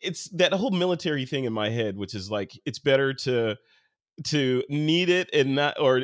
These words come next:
it's better to have it and not need it than to need it and not have it. You know, it's, but I know that's flawed thinking.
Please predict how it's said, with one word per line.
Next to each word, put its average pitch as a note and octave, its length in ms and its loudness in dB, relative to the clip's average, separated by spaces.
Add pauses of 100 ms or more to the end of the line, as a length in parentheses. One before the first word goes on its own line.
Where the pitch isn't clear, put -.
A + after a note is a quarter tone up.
it's C#3+ 160 -2
better E3+ 240 2
to D3+ 280 -4
have D3+ 360 0
it D#3+ 100 -2
and C#3 160 0
not C3+ 180 0
need C#3+ 240 0
it C3 180 0
than B2 140 -2
to B2 120 -8
need B2+ 260 -4
it G#2 160 -4
and A2 160 -4
not G2+ 180 -4
have G#2 320 -6
it. - 180 -20 (360)
You A2 140 -8
know, F#2 280 -8
it's, - 380 -12
but C3 160 -2
I A#2+ 60 0
know A2 180 0
that's G2 200 -6
flawed G2 360 -6
thinking. - 320 -18